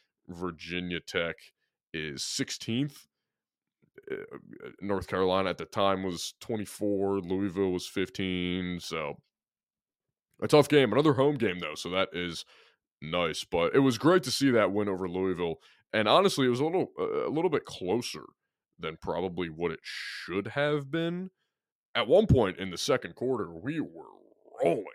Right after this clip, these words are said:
Oh, my God. We're up by, uh, like, twenty. Louisville kinda cut it closer going into halftime. But at one point,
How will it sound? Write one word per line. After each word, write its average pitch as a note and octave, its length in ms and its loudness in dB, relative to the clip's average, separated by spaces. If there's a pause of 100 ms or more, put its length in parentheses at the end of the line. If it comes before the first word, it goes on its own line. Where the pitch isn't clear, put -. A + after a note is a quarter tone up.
(140)
Oh, E3+ 140 6
my F#2 160 -2
God. B2 260 4
We're C3 100 4
up D#3+ 60 2
by, B2+ 140 4
uh, A#2 560 0
like, G#2 220 -6
twenty. D#3 440 -4 (320)
Louisville D3 420 4
kinda B2 200 0
cut C#3+ 220 0
it - 80 -8
closer C3 500 -2
going G#2+ 400 0
into F2 140 -4
halftime. F#2 640 -2 (600)
But G2 140 2
at F2 100 -2
one F3 140 6
point, F2+ 340 2